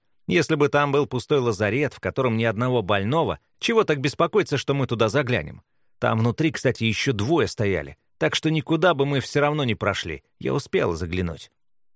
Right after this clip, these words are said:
"А чего тогда они там прячут?" Белка резко остановилась так, что Вика чуть на неё не налетела и обернулась.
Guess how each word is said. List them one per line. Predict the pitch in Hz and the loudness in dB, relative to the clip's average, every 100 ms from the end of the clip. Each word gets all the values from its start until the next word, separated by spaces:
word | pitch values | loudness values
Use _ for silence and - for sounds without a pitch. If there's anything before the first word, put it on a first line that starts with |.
| _ _ _ | _ _ _
"А | 104 | 0
чего | 95 113 123 | 2 2 2
тогда | 127 107 110 110 | 0 0 2 2
они | 110 | 0
там | 107 104 | 0 0
прячут?" | - 107 90 - 113 - _ _ _ _ - | 0 0 0 -4 -12 -14 _ _ _ _ -6
Белка | 104 127 110 - | 0 2 2 2
резко | 104 107 - 101 | 2 2 -2 -4
остановилась | - 95 95 110 95 - | 0 2 2 2 -2 0
так, | 110 - | 0 0
что | - 87 | -4 0
Вика | 98 - | -2 -2
чуть | - 110 92 | -2 -2 0
на | 92 | 0
неё | 87 92 | 2 2
не | 92 | 2
налетела | 92 95 95 131 117 113 | 2 2 0 0 0 0
и | - | 0
обернулась. | 104 92 95 85 76 - | -2 2 0 0 -6 -14